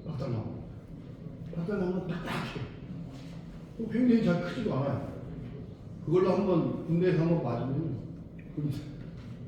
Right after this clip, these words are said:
정말 쌍마로 죽습니다. 그런 단단한 나무예요. 마찬가지 느티나무도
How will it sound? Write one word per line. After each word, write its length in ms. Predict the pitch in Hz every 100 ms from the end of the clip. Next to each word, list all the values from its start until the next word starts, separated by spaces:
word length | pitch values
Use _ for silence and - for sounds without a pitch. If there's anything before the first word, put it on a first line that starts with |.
| - - - - - -
정말 300 | 123 127 120 - - - -
쌍마로 360 | 170 156 139
죽습니다. 440 | 139 - - 113 113 107 - - - - - - - - - - -
그런 200 | 214 -
단단한 400 | - 156 185 170
나무예요. 580 | 139 135 156 165 - -
마찬가지 640 | - 208 214 180 131 131 147
느티나무도 840 | 196 226 233 226 226 247 247 -